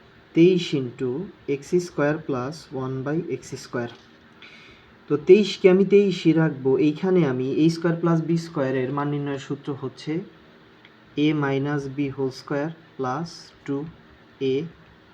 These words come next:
B। মান যেহেতু মাইনাসের তাই মাইনাসের সূত্রে ফালানো হয়েছে। তো তেইশটাকে আমি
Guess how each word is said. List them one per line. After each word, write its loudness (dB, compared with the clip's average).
B। -4
মান 6
যেহেতু 6
মাইনাসের 2
তাই 0
মাইনাসের -2
সূত্রে -6
ফালানো -4
হয়েছে। -10
তো -10
তেইশটাকে 4
আমি 4